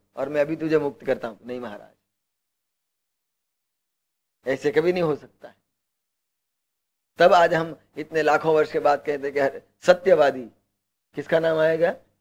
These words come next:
हरिश्चंद्र का ही आएगा, सत्यवादी हरिश्चंद्र, और दूसरे का नाम नहीं,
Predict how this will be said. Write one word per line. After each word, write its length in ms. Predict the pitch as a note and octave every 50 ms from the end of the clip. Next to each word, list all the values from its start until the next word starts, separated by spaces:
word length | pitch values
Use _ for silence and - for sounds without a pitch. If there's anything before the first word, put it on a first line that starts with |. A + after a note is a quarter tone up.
| _ _ _ _ _ _ _ _ _ _ _ _ _ _ _ _ _ _ _ _ _ _ _ _ _ _ _ _ _ _ _ -
हरिश्चंद्र 540 | D#3+ E3+ F#3 F#3 - - E3+ D#3 D#3 D#3 D#3+
का 100 | C#3+ D3
ही 120 | C3+ B2+
आएगा, 320 | A#2 A2+ A2+ A#2 A#2 _ _ _ _ _ _ _ _ _ _ _ _ _ _ _ _ _ _ _ _ _ _ _ _ _ _ _ _ _ _ _ _ _ _ _ _ _ _ _ _ _ _ _ _ _ _
सत्यवादी 480 | D#3 D3+ D#3 E3 D#3+ D3+ C#3+ C#3 C#3+ C#3+
हरिश्चंद्र, 580 | B2 C3 C#3+ C#3 - _ _ B2+ A#2+ _ _ _ _ _ _ _ _ _ _ _
और 120 | A#2 A#2+ B2
दूसरे 260 | B2+ B2+ - C3+ C#3+
का 140 | C#3 D3 D3
नाम 160 | D3+ D#3 D#3+
नहीं, 260 | E3 E3 C#3+ B2 -